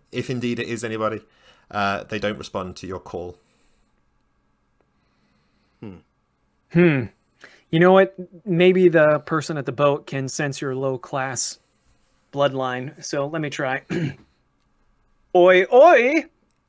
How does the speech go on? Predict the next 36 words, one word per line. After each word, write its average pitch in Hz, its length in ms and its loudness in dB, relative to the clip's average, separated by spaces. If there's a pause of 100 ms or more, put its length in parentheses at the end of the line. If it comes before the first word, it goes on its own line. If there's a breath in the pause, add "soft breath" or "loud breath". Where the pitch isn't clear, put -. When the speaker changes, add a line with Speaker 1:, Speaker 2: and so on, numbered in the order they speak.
(140)
Speaker 1:
Are - 40 -12
you, 117 160 -6
you 131 100 -4
gonna 123 160 0
get 120 160 -2
closer? 139 420 -4 (1800 soft breath)
Speaker 3:
And 156 160 -4
a 151 60 -4
little 147 160 -2
bit 143 80 -2
louder, 131 440 -4
but - 280 -12
not 175 380 -6
too 165 120 -2
close. 123 380 -12 (140)
Just, 156 320 -10 (180)
like, 143 220 -8
two 185 180 -8
steps 156 340 -4
in 139 80 -8
front 139 220 -6
of 135 100 -10
Teddy. 131 380 -6 (560)
"Oi, 254 320 6
oi!" 294 440 6 (140)
Speaker 1:
Give 165 140 -4
me, 156 100 -2
give 165 160 -4
me 165 60 -2
a 160 40 -4
D 156 140 -4
six - 280 -6
roll. 90 200 -8 (3250)
Speaker 3:
Two. 151 420 0 (460)
Speaker 1:
Two. 151 320 -6 (320 soft breath)
Um, 113 480 -2